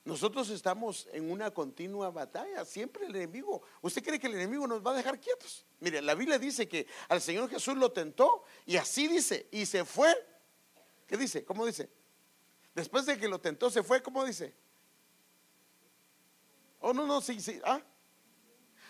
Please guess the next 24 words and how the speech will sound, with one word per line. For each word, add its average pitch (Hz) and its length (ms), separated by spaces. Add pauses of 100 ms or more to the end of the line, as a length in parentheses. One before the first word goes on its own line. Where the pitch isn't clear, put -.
(140)
Se - 320
fue 247 380
por 208 320
un 254 200
tiempo. 240 720 (2750)
Por 208 340
un 294 300
tiempo. 247 420
¿Qué 277 120
significaba 269 600
eso? 151 180 (1000)
Que 170 180
iba 226 180
a - 40
regresar. 175 540 (1300)
Que 196 260
sí, 269 500 (160)
dejó 185 340
de 226 300
probarlo, 262 640
pero 151 220
iba 202 200
a 220 40
regresar. 175 580